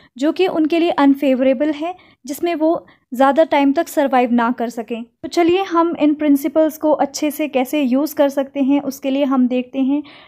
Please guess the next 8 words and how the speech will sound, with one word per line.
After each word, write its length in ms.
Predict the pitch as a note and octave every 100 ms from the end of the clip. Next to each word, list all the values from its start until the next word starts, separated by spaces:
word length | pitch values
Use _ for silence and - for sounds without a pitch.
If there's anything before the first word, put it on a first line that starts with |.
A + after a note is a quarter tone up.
| -
डिफरेंट 500 | G#3+ D#4 - F4 F4 -
आईपीएम 480 | B3 B3+ C4 C#4+ C#4
कंट्रोल 560 | C#4 B3 - B3+ C4+
मेथड्स, 560 | C4 B3 B3 B3 A#3+ -
यानी 260 | B3 B3+ B3
कि 240 | B3+ C4 C4 - _ _
हमारे 260 | B3 C4 C#4
इंसेक्ट 440 | C#4+ C#4 E4+ F#4